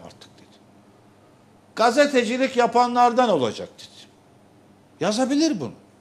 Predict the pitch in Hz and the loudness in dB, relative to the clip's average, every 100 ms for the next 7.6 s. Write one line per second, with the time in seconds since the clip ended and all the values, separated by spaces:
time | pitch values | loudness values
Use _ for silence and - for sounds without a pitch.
0 | _ _ _ _ 143 214 254 214 208 165 | _ _ _ _ -4 4 4 6 4 2
1 | 117 - _ _ _ _ _ 311 349 - | -2 -10 _ _ _ _ _ 4 4 2
2 | 190 185 175 165 151 147 202 214 214 269 | -6 -6 -2 -2 0 4 6 6 4 2
3 | 269 - - _ 302 294 - 208 185 170 | -2 -12 -20 _ 4 4 2 0 0 0
4 | 156 151 - 262 285 - - - 240 262 | -2 -4 -2 -4 -6 -12 -20 0 6 8
5 | 226 - - - - - 247 226 180 170 | 6 2 -10 -12 -12 0 4 4 2 0
6 | 160 233 277 - - _ _ - 175 - | 2 2 2 -4 -20 _ _ -8 -6 -6
7 | - - - - - | -12 -12 -12 -12 -14